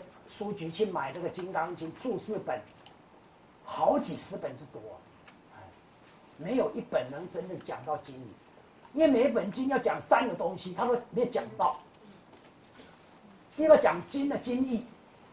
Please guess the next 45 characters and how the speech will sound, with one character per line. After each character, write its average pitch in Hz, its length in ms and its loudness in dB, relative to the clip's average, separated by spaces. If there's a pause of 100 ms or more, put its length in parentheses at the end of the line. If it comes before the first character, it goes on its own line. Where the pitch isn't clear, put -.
(180)
一 311 120 4
个 302 100 10
讲 180 260 2
这 254 120 -2
个， 220 180 6 (140)
这 254 80 -4
个 208 80 0
法， - 360 0 (720)
法 214 200 8
就 277 120 4
是 285 60 4
心 302 340 0
法。 - 260 4 (520)
所 233 140 10
谓 294 100 12
这 311 80 10
个 294 40 10
心 320 360 4
法， - 320 6
心 320 280 4
法 214 160 8
就 262 140 0
是 262 160 2 (160)
经 285 260 6
义。 277 320 4 (540)
我 196 100 2
们 240 260 2
要， 285 300 10 (720)
我 208 80 0
们 233 220 10
弘 285 300 6
法 196 200 10
者 190 180 4
要 277 180 10
把 180 240 8 (180)
真 277 180 2
的 254 100 4
经 247 240 -2
义、 254 280 -2 (720)
佛 240 280 12
的 311 260 12
本 185 260 2
怀、 175 320 4 (440)
佛 247 160 10
的 269 200 12